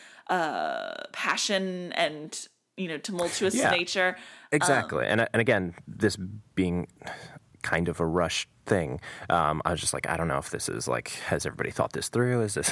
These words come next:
Speaker 2: <laughs>
Speaker 1: Yeah.
Speaker 2: is this something that everybody understands what's going into?"
Speaker 1: Yeah.
Speaker 2: But it, but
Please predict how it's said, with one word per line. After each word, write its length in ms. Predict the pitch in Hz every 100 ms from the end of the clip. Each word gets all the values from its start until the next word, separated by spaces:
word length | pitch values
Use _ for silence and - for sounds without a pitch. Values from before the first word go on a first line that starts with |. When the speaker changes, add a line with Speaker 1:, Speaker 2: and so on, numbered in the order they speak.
| -
Speaker 2:
<laughs> 120 | 151
Speaker 1:
Yeah. 80 | 185
Speaker 2:
is 60 |
this 120 | 208 -
something 340 | 90 92 87
that 100 | 82
everybody 240 | 76 80 80
understands 480 | 69 - 87 82
what's 100 | -
going 220 | - 78 80
into?" 320 | 78 147 139 -
Speaker 1:
Yeah. 120 | 185 190
Speaker 2:
But 80 |
it, 120 | 127 -
but 120 | 113